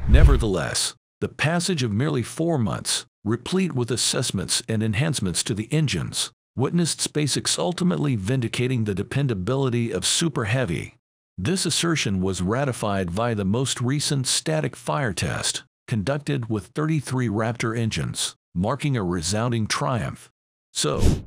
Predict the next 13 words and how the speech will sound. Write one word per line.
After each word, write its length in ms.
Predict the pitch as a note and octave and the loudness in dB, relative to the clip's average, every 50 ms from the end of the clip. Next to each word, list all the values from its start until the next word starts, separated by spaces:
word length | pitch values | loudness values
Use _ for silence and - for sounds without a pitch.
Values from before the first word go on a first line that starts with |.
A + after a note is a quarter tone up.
| - _ - | -14 _ -6
what 220 | A2 C3+ G3 G3 | -4 -4 -2 -2
strategy 640 | - - - - E3+ F3 F3 D3+ D3+ B2+ C3+ C#3+ C#3+ | -2 -2 0 0 0 0 0 -2 -2 -2 0 0 0
did 140 | C#3 A#2+ G2+ | 0 -2 -2
SpaceX 580 | - - - - E3 D3+ C3 - A#2+ - - - | -2 -4 -2 -2 -2 -2 -2 -2 -2 -2 -2 0
employ 440 | A#2 G#2+ - - - D3+ D#3+ D#3+ | -2 -2 -2 -4 -4 -2 -2 -2
to 100 | C#3 B2 | -2 -2
surmount 500 | A2+ - - A#2+ A2+ A2+ B2 B2+ B2+ A2+ | -2 -2 0 0 0 0 0 0 0 -2
the 140 | - - A2 | -2 -2 -2
enigma 400 | G2 F#2+ G#2+ A2 G#2+ A#2 A#2+ B2 | 0 0 0 0 0 0 0 -2
of 160 | - - A2+ | -2 -4 -4
the 100 | F2+ G2 | -4 -2
Raptor 460 | E2 E2 F#2 A2 B2 A#2 - A#2+ A#2 A2+ | -2 -2 -2 -2 -2 -2 -4 -4 -2 -2
engines? 580 | A#2+ A2+ - F2 C#2 A#1 G#1+ - - - - | -2 -2 -2 -4 -6 -6 -6 -6 -6 -6 -6